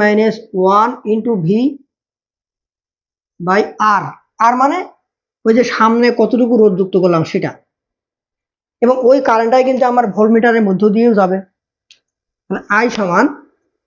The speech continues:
V by, তাহলে ভোল্টমিটার কতটুকু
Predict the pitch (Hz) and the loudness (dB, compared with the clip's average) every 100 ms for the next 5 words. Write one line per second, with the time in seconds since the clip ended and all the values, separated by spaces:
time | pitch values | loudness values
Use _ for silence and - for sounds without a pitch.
0 | _ _ _ _ _ _ _ _ _ _ | _ _ _ _ _ _ _ _ _ _
1 | 170 208 254 202 180 285 - - _ _ | 0 2 2 2 0 -2 -4 -14 _ _
2 | _ _ _ _ _ 202 196 170 233 247 | _ _ _ _ _ -2 0 2 2 4
3 | 247 233 196 233 | 2 0 -2 0